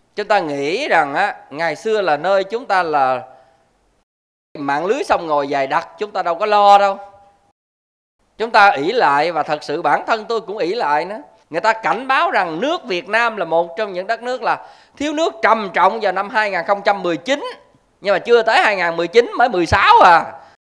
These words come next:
là bắt đầu lê lết hơn về nguồn nước rồi. Hồi sáng tôi mới gặp cái cô nào nói ở cái vùng Tây Ninh, Trảng Bàng gì đó, các cái giếng cạn hết rồi, không có nước xài. Quần chúng cả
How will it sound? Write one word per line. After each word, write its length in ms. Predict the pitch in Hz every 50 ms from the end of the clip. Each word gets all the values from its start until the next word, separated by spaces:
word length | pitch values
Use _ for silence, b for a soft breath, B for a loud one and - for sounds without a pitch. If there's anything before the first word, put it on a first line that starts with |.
| _ _ _ _ _ _ _ _ _ _ _ _ _ _ -
là 140 | 123 147 170
bắt 120 | 220 240
đầu 220 | 196 165 160 175
lê 300 | 220 240 226 233 226 226
lết 280 | 226 262 285 392 403 -
hơn 280 | 302 233 220 220 190 185
về 160 | 170 156 151
nguồn 240 | 151 156 156 156 160
nước 240 | 185 240 - -
rồi. 180 | - - 135 143 - _ _ _ _ _ _ _ _ _ _ _ _ _ _ _
Hồi 120 | 139 147
sáng 280 | 165 208 220 247 294 -
tôi 80 | 233 208
mới 200 | 220 240 277 254
gặp 160 | 202 160 -
cái 100 | 208 220
cô 220 | 190 214 214 208 196
nào 280 | 185 185 175 160 165
nói 180 | 165 180 220 247
ở 140 | 202 202 208
cái 100 | 233 233
vùng 300 | 214 196 170 160 165 147
Tây 140 | - 220 220
Ninh, 240 | 220 226 220 214 196
Trảng 260 | - 170 170 214 247 277
Bàng 340 | 190 175 175 170 165 160
gì 60 | 160 170
đó, 120 | 202 208 196 -
các 140 | 226 254 262
cái 80 | 262
giếng 300 | 262 262 277 302 339 392
cạn 340 | - - 139 139 151 196 208
hết 100 | 233 277
rồi, 180 | 294 294 208 175
không 120 | 175 190
có 80 | 220 247
nước 180 | 277 302 285
xài. 320 | - 208 170 165 160 160 156 - - _ _ _ _ _ _ _ _ _ _ _ _ _ _ _ _
Quần 220 | - 170 175 180 170
chúng 220 | 220 247 277 277
cả 160 | - 233 226